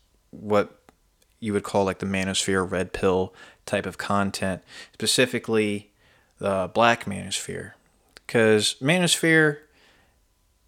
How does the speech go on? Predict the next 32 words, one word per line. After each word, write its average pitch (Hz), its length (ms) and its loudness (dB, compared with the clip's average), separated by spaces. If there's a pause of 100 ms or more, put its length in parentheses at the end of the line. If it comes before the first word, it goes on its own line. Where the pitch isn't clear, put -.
(300)
and 117 320 2
black 117 260 4
manosphere, 110 600 2 (1080)
it's, 113 340 0
uh, 107 540 6
it's 110 220 -2 (180)
obviously 104 500 2
different 92 380 -4
because 95 320 -2
of 92 100 -8
the 95 120 -6
race, 123 340 4
but 98 220 4
also 110 380 4
the 101 400 2
types 107 300 0
of 101 240 -4 (360)
concerns 107 920 2 (380)
that 101 200 0
black 123 340 4
men 101 200 2
have 98 500 0
with - 220 -10
the 98 120 -2
opposite 95 440 -2
sex 95 420 0
are 92 240 -2
a 85 100 -6
lot 101 280 2
different 98 360 -2
than 95 340 -6
what, 92 360 -2